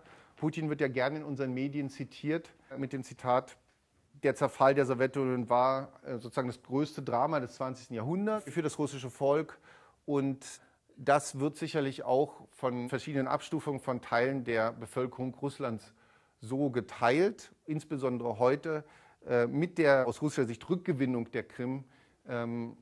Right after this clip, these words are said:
erfüllt sich insofern eine gewisse Erwartung, eine, eine Hoffnung auf eine, auf eine Wieder-, äh, Wiedererstarken Russlands und auch eine, auf ein Wiederentstehen der, der alten Sowjetunion,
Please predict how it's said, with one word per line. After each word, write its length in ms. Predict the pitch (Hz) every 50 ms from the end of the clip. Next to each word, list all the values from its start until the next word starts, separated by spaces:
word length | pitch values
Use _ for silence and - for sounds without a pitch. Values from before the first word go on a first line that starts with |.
| _ _ _ _ -
erfüllt 480 | 131 120 - - 160 175 190 185 -
sich 200 | - 165 143 -
insofern 520 | 160 135 120 143 156 156 - 160 151 147 143
eine 240 | 127 127 127 131
gewisse 300 | 120 123 131 139 - -
Erwartung, 680 | 131 - 123 113 113 113 127 156 170 - - 175 165 135
eine, 220 | 127 127 123 131
eine 180 | 127 123 104 -
Hoffnung 460 | 151 160 156 - 160 147 147 147 -
auf 320 | - 139 147 175 175 - -
eine, 360 | 143 143 143 143 139 143 139 - - - - - _ -
auf 220 | - 139 131 -
eine 280 | - 139 135 131 131 113
Wieder-, 580 | 143 170 175 180 160 156 139 143 151 143 - -
äh, 240 | 139 131 131 127
Wiedererstarken 1160 | 135 151 151 160 147 139 139 135 - - - 135 131 127 - - - 123 123 143 160 - 165 147
Russlands 600 | 117 110 151 175 - - 196 180 165 165 160 -
und 160 | - 170 147 156
auch 140 | 151 -
eine, 240 | - 156 143 139 143
auf 180 | 127 127 - 147
ein 220 | 139 135 123 120
Wiederentstehen 1300 | 131 135 139 131 131 127 123 123 120 - - _ - 131 117 110 - - - 131 127 127 127 131 123
der, 320 | 110 117 113 113 113 113 113 - _ _ _ _ _ - - _ _ _ _ _ _ _ _ -
der 320 | 127 120 120 120 - -
alten 320 | 123 120 113 - 135 120
Sowjetunion, 840 | 107 120 110 110 127 123 - 139 127 120 120 120 123 123 123 127